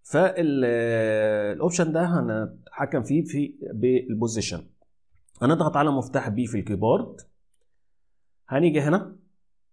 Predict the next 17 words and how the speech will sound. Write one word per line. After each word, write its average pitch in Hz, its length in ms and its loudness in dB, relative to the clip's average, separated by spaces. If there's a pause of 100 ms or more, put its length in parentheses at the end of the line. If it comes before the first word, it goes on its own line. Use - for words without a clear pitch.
(720)
هنضغط 127 400 -2
على 117 380 2
الستوب 110 460 -4
واتش، 170 480 -4 (540)
نعمل 110 340 0
كي 117 140 -2
فريم، 120 500 -2
ونيجي 147 260 0
على 131 260 2
أول 139 280 2
كي 131 220 -2
فريم 135 520 -4 (220)
هنا 110 220 -4
كده، 196 440 -2
لازم 120 300 -4 (420)
نقف 117 300 -4
على 107 160 -2